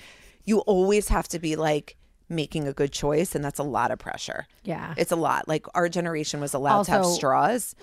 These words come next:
Speaker 1: and while I, I feel
Speaker 2: <laughs>
Speaker 1: really bad about the turtles, like, I
Speaker 2: I
Speaker 1: had a
Speaker 2: still
Speaker 1: straw at all times.
Speaker 2: Yeah, me
Speaker 1: Now
Speaker 2: too.
Speaker 1: it's like, sometimes I'm, like, just dumping a cup of water in my lap because I think there's a straw there. <laughs>
Speaker 2: <laughs>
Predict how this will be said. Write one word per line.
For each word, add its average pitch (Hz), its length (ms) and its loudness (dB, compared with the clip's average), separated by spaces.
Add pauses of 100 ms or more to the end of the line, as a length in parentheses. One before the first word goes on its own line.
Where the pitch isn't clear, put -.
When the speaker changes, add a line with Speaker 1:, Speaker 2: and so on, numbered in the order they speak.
(360)
Speaker 1:
and 170 120 0
while 156 180 4
I, 156 140 2 (140)
I 156 160 4
feel - 240 4
Speaker 2:
<laughs> - 1000 2
Speaker 1:
really 180 280 2
bad - 220 2
about 262 220 2
the - 100 -2
turtles, 330 480 0 (220)
like, 180 340 0 (560)
I - 60 2
Speaker 2:
I - 20 4
Speaker 1:
had 214 220 4
a 196 60 6
Speaker 2:
still 190 120 2
Speaker 1:
straw 185 260 0
at 160 80 0
all 165 140 0
times. - 600 -6
Speaker 2:
Yeah, 160 280 0
me 151 80 -4
Speaker 1:
Now 180 220 4
Speaker 2:
too. 208 40 4
Speaker 1:
it's 151 140 0
like, 202 120 0
sometimes 190 400 -2
I'm, 190 120 -2
like, 175 160 -6
just - 280 -6 (200)
dumping 202 380 2
a 185 100 -4
cup - 200 -6
of 185 120 -8
water 214 260 2
in 165 80 2
my 160 200 0
lap 196 280 0
because - 260 -8
I 196 100 -4
think 160 200 -6
there's 156 220 -4
a 190 40 -8
straw 180 280 2
there. 180 300 0
<laughs> - 760 2
Speaker 2:
<laughs> - 420 2